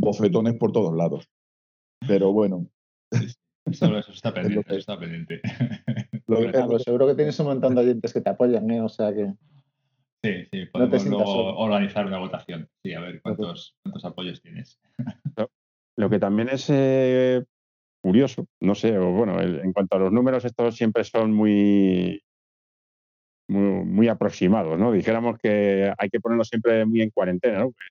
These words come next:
Speaker 4: todavía actualmente se sigue debatiendo sobre si la Vía Láctea está entre cien mil y doscientos mil millones de estrellas, ¿no?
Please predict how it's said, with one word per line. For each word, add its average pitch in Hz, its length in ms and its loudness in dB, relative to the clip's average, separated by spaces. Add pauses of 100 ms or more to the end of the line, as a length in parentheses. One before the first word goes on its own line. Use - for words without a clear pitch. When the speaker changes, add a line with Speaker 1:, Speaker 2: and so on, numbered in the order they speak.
(640)
Speaker 4:
todavía 113 200 4
actualmente 117 520 2
se 120 120 -2
sigue 117 240 2 (320)
debatiendo 113 500 2
sobre 104 280 -2
si - 180 -6
la 95 100 2
Vía 110 160 2
Láctea 113 520 0
está 110 200 -2
entre 104 300 0
cien 101 240 2
mil 120 220 6
y 104 260 4
doscientos 95 400 0
mil 117 100 4
millones 104 260 2
de 90 80 -2
estrellas, 95 400 -4
¿no? 170 80 -4